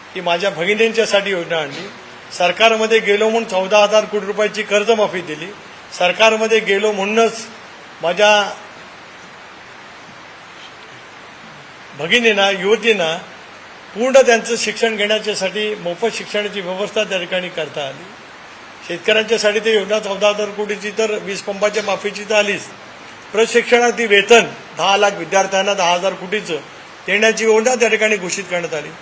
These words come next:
आणि मी, आपण प्रश्न विचारायच्या आधीच सांगितलं, ज्या वेळेला आपण अजितदादांनी वहिनींच्या प-, उमेदवाराच्याबद्दल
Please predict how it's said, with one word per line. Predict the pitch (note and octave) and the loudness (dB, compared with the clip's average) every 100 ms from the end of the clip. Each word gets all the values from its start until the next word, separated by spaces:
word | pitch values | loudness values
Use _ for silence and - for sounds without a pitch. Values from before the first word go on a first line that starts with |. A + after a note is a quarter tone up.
| - - - | -20 -20 -8
आणि | F3 G3 | -4 -2
मी, | G#3 A#3 | 2 4
आपण | A#3 F#3+ - A#3 | 4 0 2 2
प्रश्न | A#3 G#3+ - A#3 | 2 -4 0 0
विचारायच्या | G#3 G#3 A3 A3+ A3+ | 0 0 2 2 4
आधीच | G#3+ G#3 B3 - - - - - | 2 2 -2 -4 -14 -18 -18 -8
सांगितलं, | F#3+ G3 G3 F3 F3 G3+ - - - - - | -4 0 -2 0 -2 -2 -14 -20 -20 -20 -4
ज्या | F#3 G3+ | 2 4
वेळेला | G#3+ G#3+ G#3+ | 6 4 4
आपण | F#3+ G3 A3 D3+ - - - - - - - - - | 2 4 2 2 -10 -18 -20 -20 -20 -20 -20 -20 -10
अजितदादांनी | D#3+ F3+ A3 A3+ A3 A3 A3 A3+ G#3+ A3 - - - - - - - - | -4 -2 4 4 4 2 2 2 0 -6 -16 -18 -20 -20 -20 -20 -20 -4
वहिनींच्या | F3 G#3 A#3+ A#3 - | 0 4 4 2 2
प-, | A3 G#3 G3+ F3+ F3+ | 4 2 2 -6 -4
उमेदवाराच्याबद्दल | G#3 G#3+ A3 G#3+ G#3 G3 F3+ G#3+ | -2 2 0 0 -2 -2 0 0